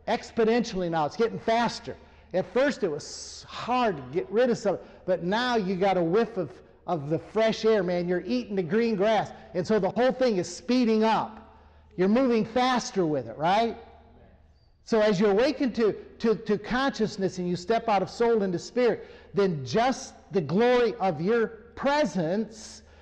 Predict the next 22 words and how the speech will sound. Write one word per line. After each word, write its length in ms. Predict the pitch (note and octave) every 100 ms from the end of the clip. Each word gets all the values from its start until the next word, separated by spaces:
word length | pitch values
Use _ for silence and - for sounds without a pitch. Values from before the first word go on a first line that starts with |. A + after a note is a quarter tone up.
| -
you 80 | G3
don't 200 | B3 B3
have 160 | B3 A3
to 100 | G3+
say 300 | - B3+ C#4
anything, 520 | A3 - D#3 F#3 G3+ - -
just 240 | B3 A#3+
the 80 | G#3+
glory 340 | D3 G#3+ C4
of 120 | B3+ G3
your 100 | A3
presence 640 | - C4 C4+ F#3 G3 - - -
is 160 | G#3
going 220 | D#3 A#3 B3+
to 40 |
begin 520 | A3 A3 E3+ A3+ C4+
to 140 | A3+ G3
expose 600 | G3+ - - B3 A3+ D#3
the 100 | F#3
control 600 | - G3 - B3+ B3 A#3+
of 160 | G3 - -
Egypt. 880 | A#3+ C#4+ C4+ C#3 D#3+ F3+ F#3+ - -